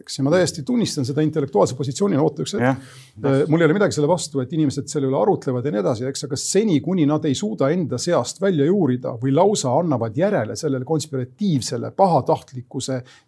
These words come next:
Speaker 1: eeldamise impulsile, seni tuleb neid kuidagi ohjeldada, sest et vastasel juhul ongi tulemuseks see, et mõni inimene, kes on natukene, ütleme, noh, erga-, ergama või ergema närvikavaga,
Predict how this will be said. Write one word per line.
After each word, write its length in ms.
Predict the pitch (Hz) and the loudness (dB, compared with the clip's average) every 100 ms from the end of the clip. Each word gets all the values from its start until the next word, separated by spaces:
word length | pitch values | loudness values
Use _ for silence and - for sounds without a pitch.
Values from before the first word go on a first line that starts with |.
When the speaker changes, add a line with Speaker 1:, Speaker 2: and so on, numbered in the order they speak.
| 160 | 6
Speaker 1:
eeldamise 680 | 170 110 117 120 123 139 127 131 _ 165 202 | 6 6 0 0 0 -2 -4 -6 _ 2 2
impulsile, 680 | - - 131 - - - - _ | 2 -4 -4 -4 -8 -10 -14 _
seni 320 | - 185 196 127 | -2 2 4 4
tuleb 320 | 156 156 120 143 | 4 2 2 0
neid 160 | 139 | -2
kuidagi 320 | - 131 123 | 0 0 2
ohjeldada, 480 | 160 147 113 113 120 | 2 2 -2 -2 -6
sest 300 | 156 147 139 | -6 -6 -6
et 60 | 147 | 0
vastasel 440 | 202 180 143 165 | 0 2 -2 -2
juhul 160 | 139 190 | 2 2
ongi 180 | 208 135 | 2 2
tulemuseks 600 | 190 170 131 151 139 - | 4 4 2 0 -6 -2
see, 160 | 185 143 - - _ | 0 0 -2 -20 _
et 160 | 131 | -2
mõni 240 | 180 175 196 | 2 4 4
inimene, 400 | 196 160 151 135 | 2 2 2 0
kes 240 | 139 147 | -2 0
on 80 | 131 165 | 0 -2
natukene, 400 | - 147 135 151 | -4 -2 -2 -2
ütleme, 380 | 143 127 135 - _ _ _ | -2 -4 -4 -10 _ _ _
noh, 80 | 139 156 | -4 4
erga-, 300 | 190 214 139 - | 6 6 2 4
ergama 460 | 190 226 131 117 113 | 4 6 2 0 0
või 140 | 131 | 4
ergema 300 | 185 160 120 117 | 4 4 2 4
närvikavaga, 680 | 190 185 135 139 143 127 | 2 4 4 4 4 4